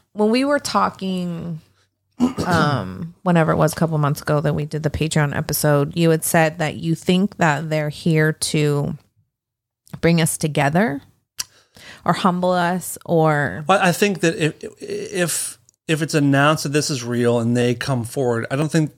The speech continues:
Speaker 2: if them announcing themselves would be for our benefit, but I think it has the, uh, the opportunity to unite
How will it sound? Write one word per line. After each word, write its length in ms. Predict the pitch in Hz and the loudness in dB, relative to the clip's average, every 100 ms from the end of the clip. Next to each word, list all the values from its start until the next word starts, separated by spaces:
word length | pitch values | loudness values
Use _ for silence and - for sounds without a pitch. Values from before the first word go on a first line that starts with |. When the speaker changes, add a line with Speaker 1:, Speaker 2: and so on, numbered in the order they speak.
| - | -10
Speaker 2:
if 260 | 117 - - | -10 -10 -16
them 500 | 127 135 139 147 - _ | 0 2 4 2 -4 _
announcing 440 | 131 131 135 131 131 | 0 2 2 2 2
themselves 640 | 123 120 127 123 151 - | 2 2 2 4 2 -2
would 180 | 120 117 | -2 2
be 140 | 131 | 0
for 260 | 123 - 123 | 0 0 0
our 180 | 110 107 | 0 -4
benefit, 540 | 98 127 143 - 190 - - - - _ _ | -4 -4 -2 -2 -2 -4 -18 -20 -20 _ _
but 100 | 139 | 0
I 60 | |
think 200 | 131 151 | 2 0
it 60 | 135 | 0
has 240 | 123 123 | 0 -2
the, 200 | 127 117 - | -2 -4 -4
uh, 100 | 139 - | -6 -4
the 200 | 139 123 120 | -4 -6 -2
opportunity 800 | 131 131 120 180 175 147 135 127 | -4 -4 -4 0 2 4 4 2
to 260 | 123 - 123 | -2 0 0
unite 640 | 117 123 110 107 113 | 2 2 2 2 0